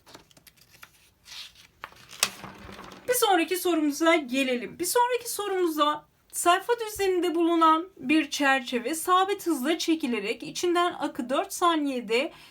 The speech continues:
yirmi Weber artıyor. Buna göre oluşan indüksiyon E M K'sı kaç volttur diye soruyor. Şimdi burada unutmayalım.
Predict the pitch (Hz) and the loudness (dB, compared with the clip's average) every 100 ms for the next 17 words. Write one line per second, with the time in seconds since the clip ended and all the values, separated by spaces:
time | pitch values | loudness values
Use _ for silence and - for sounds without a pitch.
0 | - 220 277 320 339 320 285 247 254 294 | -12 0 4 6 4 2 0 2 2 2
1 | 294 - 226 226 - - 202 190 - _ | 0 2 2 0 -6 -10 -8 -8 -10 _
2 | - - 370 370 359 285 233 - 269 285 | -20 -14 -4 0 2 2 0 -4 -6 -4
3 | 277 - 240 262 294 - 339 339 277 277 | -2 -2 -2 -4 -4 -2 0 0 -2 -2
4 | 262 233 - 240 247 339 320 269 262 - | -2 -4 -4 -4 -2 -6 -6 -6 -6 -10
5 | 190 220 233 240 _ 202 202 190 - 269 | -8 -2 -2 -2 _ -16 -14 -12 -6 -6
6 | 285 - 233 196 180 - - _ - - | -6 -8 -8 -8 -8 -12 -18 _ -20 -20
7 | - _ _ - _ _ - 294 320 262 | -20 _ _ -20 _ _ -6 -2 -2 -2
8 | 247 370 466 392 - - _ _ - 254 | -2 0 2 0 -2 -8 _ _ -12 -2
9 | 330 480 415 359 254 233 | 0 0 0 0 0 -4